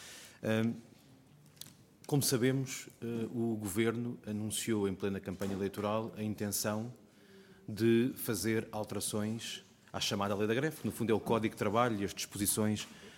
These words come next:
que estão nele previstas sobre, sobre a greve. Bem,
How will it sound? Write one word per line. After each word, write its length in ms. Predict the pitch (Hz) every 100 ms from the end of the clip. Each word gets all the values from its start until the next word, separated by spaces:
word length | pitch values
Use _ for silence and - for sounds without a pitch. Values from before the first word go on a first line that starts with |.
| -
que 60 |
estão 300 | - 113 104
nele 240 | 104 107 98
previstas 560 | 98 87 107 - 98
sobre, 420 | - 107 95 95 92
sobre 400 | - - 101 92 -
a 20 |
greve. 280 | 85 76 67 - - - - - -
Bem, 80 | -